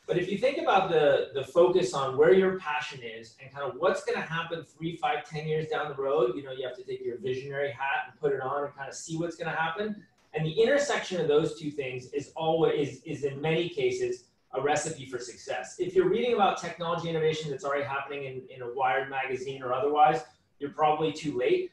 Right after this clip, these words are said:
But if you think down the road about what's gonna happen next with whether it's telecommunications, whether it's, uh, infrastructure, whether it's robotics, whether it's, uh, the Internet of Things, whether it's cryptocurrency, whatever you care a lot about, there are gonna be great opportunities down there.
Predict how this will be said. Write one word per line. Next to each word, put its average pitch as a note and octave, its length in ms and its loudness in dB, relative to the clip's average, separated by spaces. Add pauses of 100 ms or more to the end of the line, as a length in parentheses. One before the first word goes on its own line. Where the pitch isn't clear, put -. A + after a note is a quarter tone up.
(120)
But D#4+ 120 2
if D#3+ 140 0
you E3 100 -2
think B3+ 320 0
down G3+ 240 2
the E3+ 80 2
road F3 220 6
about - 300 -2
what's F#3+ 220 4
gonna G3 140 -2
happen F3 380 -4
next D#3+ 300 -4
with D3 220 2 (340)
whether D3 260 4
it's - 200 -2
telecommunications, D#3 1000 0
whether C#3+ 360 2
it's, - 360 -4
uh, C#3+ 200 0
infrastructure, F#3+ 600 0
whether C#3+ 320 0
it's C3+ 160 -4
robotics, D3+ 680 0
whether C#3+ 260 2
it's, C#3 240 -6
uh, C#3 340 0
the D3 80 -12
Internet D#3 320 0
of - 120 -6
Things, F#3+ 460 0
whether D3 240 2
it's - 280 -4 (260)
cryptocurrency, F#3 800 0
whatever D#3+ 260 2
you G#3+ 200 -2
care F#3 260 2
a D#3 80 2
lot D3+ 180 6
about, C3+ 240 2 (300)
there D#3 160 2
are F3 160 6
gonna F3+ 160 2
be D#3 140 -2
great D3 220 4
opportunities C#3+ 640 -2
down C3 220 -2
there. B2+ 280 -6